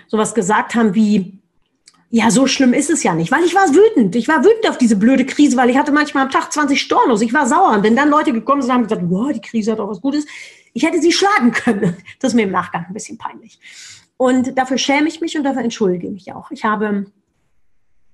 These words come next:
sogar Menschen teilweise verloren, weil ich gesagt habe, „Ich kann dein, die Krise ist nicht so schlimm, Gequatsche gerade nicht hören.“ Und ich habe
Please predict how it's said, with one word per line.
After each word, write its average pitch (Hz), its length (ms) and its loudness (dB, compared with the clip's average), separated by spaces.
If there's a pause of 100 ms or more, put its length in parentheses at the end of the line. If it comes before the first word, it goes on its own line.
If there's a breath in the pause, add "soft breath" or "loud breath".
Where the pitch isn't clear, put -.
(760 loud breath)
sogar 262 220 0
Menschen 277 320 2
teilweise 226 400 2
verloren, 214 500 0
weil 185 80 -2
ich 180 120 -6
gesagt 208 280 -4
habe, 220 200 -2 (260 loud breath)
„Ich - 200 -8
kann 233 300 2
dein, 208 500 -2
die 196 140 -4
Krise 214 380 0
ist - 180 -8
nicht 220 160 -4
so 226 80 -2
schlimm, 240 300 0
Gequatsche 214 500 -4
gerade 208 300 -8
nicht 175 180 -8
hören.“ 226 320 0
Und 196 140 -6
ich - 100 -10
habe 220 280 0